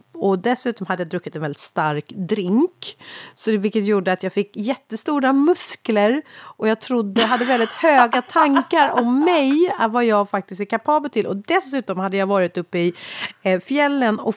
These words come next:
vandrat och var typ så här, den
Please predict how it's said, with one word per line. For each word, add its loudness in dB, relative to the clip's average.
vandrat 0
och -2
var 2
typ -2
så -2
här, 0
den 0